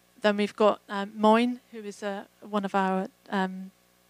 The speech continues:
full-time staff who was recently moved over from being contract to full-time role with us.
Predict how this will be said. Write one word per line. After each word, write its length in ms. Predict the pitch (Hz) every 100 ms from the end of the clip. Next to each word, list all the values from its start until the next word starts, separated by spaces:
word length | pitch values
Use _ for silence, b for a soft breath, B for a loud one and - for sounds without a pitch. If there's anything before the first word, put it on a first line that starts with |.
| _ - -
full-time 420 | - 208 202 208
staff 400 | 196 208 202 196
who 100 | 208
was 180 | 185 -
recently 600 | 190 - 214 196 185 226
moved 240 | 202 196 196
over 160 | 185
from 180 | 190 196
being 180 | 190 185
contract 460 | - 202 - - -
to 80 |
full-time 360 | 185 185 - 185
role 300 | 202 226 233 b b b b -
with 120 | 220
us. 380 | 214 220 -